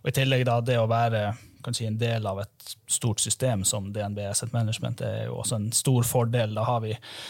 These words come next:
god tilgang til informasjon både gjennom management, vi har tilgang til analytikere, diverse eksperter, vi deltar på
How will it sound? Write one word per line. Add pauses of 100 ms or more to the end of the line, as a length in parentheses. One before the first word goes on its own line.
(300)
god
tilgang
til
informasjon
både
gjennom (260)
management,
vi
har (340)
tilgang
til
analytikere, (100)
diverse
eksperter,
vi
deltar
på